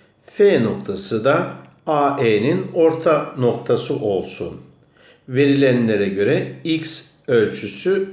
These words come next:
kaç birimdir? E noktasından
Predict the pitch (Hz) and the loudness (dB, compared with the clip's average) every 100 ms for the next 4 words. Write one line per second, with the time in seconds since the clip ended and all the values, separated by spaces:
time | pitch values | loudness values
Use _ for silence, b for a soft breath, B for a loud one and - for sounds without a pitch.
0 | - 175 156 - - - - 107 107 98 | -4 -2 0 -2 -10 -12 -18 -4 -2 -2
1 | 87 80 80 78 - _ _ _ _ _ | -4 -6 -10 -12 -16 _ _ _ _ _
2 | _ _ _ _ _ _ _ _ _ _ | _ _ _ _ _ _ _ _ _ _
3 | _ _ _ _ _ - 185 247 240 143 | _ _ _ _ _ -2 2 4 2 0
4 | 123 104 - 90 82 98 | -2 -2 -2 -4 -4 -4